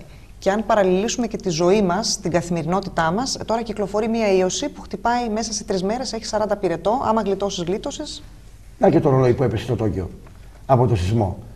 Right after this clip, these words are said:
Speaker 2: Και όλοι αυτοί που βλέπουμε είναι ασιατικής καταγωγής, ε, που δείχνει.
Speaker 1: Μμμ.
Speaker 2: Στην κάρτα συντονισμένες καταστροφές. Θα το δείτε αμέσως κάτω.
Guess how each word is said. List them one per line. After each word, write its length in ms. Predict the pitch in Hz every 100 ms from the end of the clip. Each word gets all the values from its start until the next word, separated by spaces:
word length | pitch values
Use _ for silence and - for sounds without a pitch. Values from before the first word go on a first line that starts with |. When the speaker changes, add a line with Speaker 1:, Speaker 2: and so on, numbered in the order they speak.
| - - -
Speaker 2:
Και 80 | 175
όλοι 120 | 175
αυτοί 160 | 180 180
που 80 | 143
βλέπουμε 280 | 202 214
είναι 100 | 208
ασιατικής 500 | 202 196 180 180 202
καταγωγής, 640 | - 143 131 117 107 107 120
ε, 140 | 110
που 140 | 92 107
δείχνει. 300 | 101 98 82 -
Speaker 1:
Μμμ. 280 | 170 160 208 240 - -
Speaker 2:
Στην 160 | - -
κάρτα 260 | 156 147 127
συντονισμένες 560 | 135 127 120 135 151
καταστροφές. 640 | 147 135 131 131 131 110 - - - - - - -
Θα 120 | 175
το 100 | 185
δείτε 220 | 190 147
αμέσως 320 | 139 151 127
κάτω. 280 | - 123